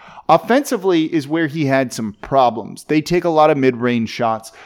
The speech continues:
They're one of the lowest shooting in terms of volume. They're actually the worst when it comes to, uh, volume of three-point attempts, taking just twenty-eight per game. The Pelicans would probably like twenty-eight and a half if they could.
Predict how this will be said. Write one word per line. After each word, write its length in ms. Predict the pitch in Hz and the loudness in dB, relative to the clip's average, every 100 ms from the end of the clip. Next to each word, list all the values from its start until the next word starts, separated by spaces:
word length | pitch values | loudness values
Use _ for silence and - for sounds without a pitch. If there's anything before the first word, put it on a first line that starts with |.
| - | -6
They're 220 | 143 143 135 | 2 2 2
one 380 | 131 135 151 | -2 -2 0
of 180 | 156 123 | -2 -2
the 160 | 135 135 | -2 -2
lowest 460 | 127 131 139 131 | 2 2 2 0
shooting 400 | - 131 131 127 | -4 -4 -2 -2
in 100 | 123 | -2
terms 300 | 113 127 117 | -4 -4 -4
of 100 | 110 | -6
volume. 680 | 107 110 123 127 123 117 113 | -8 0 0 0 -2 -4 -4
They're 160 | 120 120 | 0 0
actually 340 | 120 120 110 | 0 -4 -6
the 180 | 113 117 | -4 -4
worst 500 | 120 180 143 - - | -2 0 0 -4 -8
when 160 | 131 | -6
it 60 | 123 | -4
comes 260 | 135 123 - | -2 -2 0
to, 320 | 123 120 113 - - - - | 0 0 0 -8 -20 -8 4
uh, 320 | 139 127 120 | 6 6 4
volume 480 | 120 139 139 139 131 | 4 6 6 2 -2
of 80 | |
three-point 380 | 127 131 110 117 | -2 -4 -2 -4
attempts, 300 | 101 120 - | -2 -4 -4
taking 320 | - 135 139 | -6 -6 -4
just 280 | 117 160 - | -2 -2 -4
twenty-eight 580 | - 180 170 135 135 - | -8 -4 -4 -2 -4 -4
per 120 | 123 | -6
game. 280 | 110 120 104 | -2 -2 -4
The 60 | - | 0
Pelicans 340 | 135 151 139 | 0 0 -4
would 140 | 123 | -4
probably 420 | - 131 117 120 117 | 2 0 2 -2 0
like 220 | 117 - | 0 -2
twenty-eight 480 | 127 123 120 113 - | -4 -2 0 -2 -6
and 80 | |
a 40 | 98 | -12
half 460 | - 117 107 - | -4 -2 -2 -4
if 140 | 104 - | -12 -10
they 160 | 101 | -10
could. 320 | 95 135 113 | -2 -2 -2